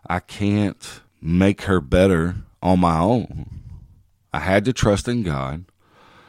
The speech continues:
and I had to realize the range that he said, had set up for me in that time. And it was to be her dad, to be strong, to protect her as much as I could when things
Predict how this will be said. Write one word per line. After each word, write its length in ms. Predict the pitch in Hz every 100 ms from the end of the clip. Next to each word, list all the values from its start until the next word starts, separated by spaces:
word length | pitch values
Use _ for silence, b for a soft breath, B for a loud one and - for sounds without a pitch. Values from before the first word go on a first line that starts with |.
| b
and 160 | 90 92
I 40 |
had 260 | 87 101 95
to 60 |
realize 600 | 95 101 98 95 90 - _
the 180 | 78 85
range 380 | 87 92 95 82
that 140 | 85
he 140 | 95
said, 360 | 90 - 87 -
had 520 | - - - 107 107
set 280 | - - 101
up 200 | 92 104
for 140 | - 82
me 220 | 85 87
in 100 | 82
that 200 | 82 -
time. 480 | - 143 110 76 - B B B B B
And 220 | - 85
it 120 | 95 98
was 380 | 95 92 92
to 100 | -
be 160 | 80 92
her 100 | 85
dad, 480 | 76 87 85 73 73 - - - _ _ _ - _ _
to 100 | -
be 140 | 92
strong, 800 | 85 - 90 87 90 104 139 - - b b b b
to 120 | -
protect 520 | - 80 - 90 90
her 180 | 101 95
as 100 | 92
much 240 | 90 85 92
as 140 | 101
I 120 | 113
could 600 | 120 98 85 90 101 95
when 160 | 80 85
things 680 | 87 85 90 95 90 - -